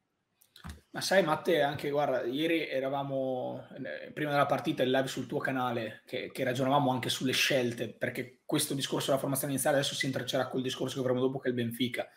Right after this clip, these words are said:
delle scelte iniziali della formazione, quindi questo mancato turnover, e ci eravamo detti, probabilmente perché in questo momento Allegri non si fida della squadra, e anche togliendo alcuni elementi magari dici: "Faccio troppo turnover, rischi di non portare a casa il risultato".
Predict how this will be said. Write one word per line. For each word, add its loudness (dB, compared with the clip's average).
delle 4
scelte 4
iniziali 6
della 6
formazione, -2
quindi 4
questo 0
mancato 4
turnover, 8
e 8
ci 2
eravamo 6
detti, 2
probabilmente 6
perché 2
in -2
questo 2
momento 6
Allegri 4
non 0
si -2
fida 2
della 6
squadra, 6
e 2
anche -2
togliendo 0
alcuni 0
elementi 0
magari 4
dici: -6
"Faccio 0
troppo 4
turnover, 2
rischi 0
di 4
non 0
portare -2
a -6
casa 2
il 0
risultato". -6